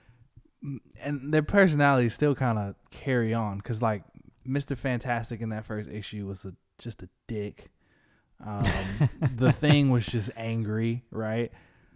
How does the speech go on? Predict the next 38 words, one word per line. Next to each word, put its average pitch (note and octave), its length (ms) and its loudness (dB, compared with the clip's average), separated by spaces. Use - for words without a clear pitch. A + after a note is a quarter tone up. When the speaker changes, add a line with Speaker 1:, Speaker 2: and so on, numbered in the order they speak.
Speaker 1:
Sue D3+ 320 2
Storm C#3 500 2
was A2+ 180 -2
just, - 460 -4
I B2 80 -8
don't F#2+ 120 -8
know, F2+ 120 -12
fucking G#2 320 -12
Sue A2 200 -8
Storm. G#2+ 480 -6
Speaker 2:
<laughs> - 220 6
Speaker 1:
And A2+ 220 0
then A#2+ 200 4
Johnny C3 320 8
Storm A#2+ 400 4
was, A2 180 0
like, A2 220 -2
this, G#2+ 180 -4
like, G#2 300 -6
arrogant, A2 640 -4
like, G#2 220 -12
hothead, G2+ 640 -8
right? A2 260 -6
So C#3 220 2
they C3+ 240 -2
kinda D#3 260 4
carried C3 320 2
on. B2+ 200 2
<laughs> A#2+ 520 -2
At C#3+ 200 2
one D3+ 220 4
point, C#3+ 360 0
Johnny D3+ 340 6
Storm C3+ 400 2
is A2+ 160 0
in C3 160 2
a A2 40 0
car. A#2 560 4